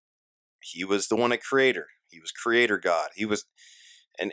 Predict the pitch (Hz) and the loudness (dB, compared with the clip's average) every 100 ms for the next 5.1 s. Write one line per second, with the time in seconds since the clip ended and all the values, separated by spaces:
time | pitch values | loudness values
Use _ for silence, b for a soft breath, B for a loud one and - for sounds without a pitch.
0 | - 113 123 165 156 156 139 - 156 107 | -2 2 4 4 0 0 -2 0 0 0
1 | - - _ _ _ _ _ _ _ _ | -4 -10 _ _ _ _ _ _ _ _
2 | _ - - 143 160 151 143 90 76 98 | _ -6 0 4 2 2 -2 -2 -4 -8
3 | _ _ _ _ _ _ _ _ - - | _ _ _ _ _ _ _ _ -12 -2
4 | 110 90 82 - 110 110 - - 90 110 | 0 0 -4 -4 -4 -4 -6 -4 -2 -2